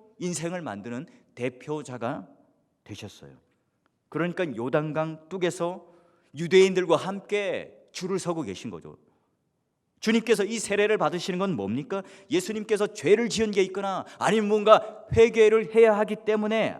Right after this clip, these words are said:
아니에요. 전 인류의 죄를 짊어지기 위해서 지금 인간인 요한의 세례를 받고 있습니다.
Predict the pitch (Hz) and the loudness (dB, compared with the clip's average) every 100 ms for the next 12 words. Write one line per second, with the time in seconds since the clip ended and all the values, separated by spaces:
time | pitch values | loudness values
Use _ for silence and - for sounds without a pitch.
0 | - - 185 262 214 101 - - - _ | -14 -4 4 4 4 0 -8 -18 -20 _
1 | _ _ 170 254 240 254 240 240 233 226 | _ _ 0 0 0 0 2 4 4 4
2 | 185 202 208 - - 185 180 170 175 147 | 2 2 -2 -10 -6 0 0 0 -4 -4
3 | 110 147 151 165 190 - - _ _ - | -2 -2 -2 -4 -6 -10 -20 _ _ -4
4 | 180 214 196 - - - - _ _ _ | 6 6 6 0 -14 -20 -20 _ _ _
5 | _ - 208 220 240 254 208 - - - | _ -8 2 4 6 4 2 -4 -14 -20
6 | _ _ 139 143 156 165 123 120 143 95 | _ _ -6 -2 -2 -2 -6 -6 -6 -8
7 | - 92 - 80 71 67 | -12 -14 -14 -18 -18 -20